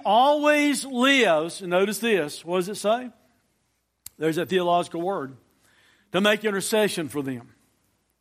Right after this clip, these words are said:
So that tells us that, that Jesus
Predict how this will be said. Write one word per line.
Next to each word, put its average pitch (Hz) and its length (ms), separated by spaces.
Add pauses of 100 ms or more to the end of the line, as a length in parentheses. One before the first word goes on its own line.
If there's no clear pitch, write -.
(680)
So 277 140
that 285 180
tells 320 400
us 233 260
that, 226 280
that 226 200
Jesus 302 720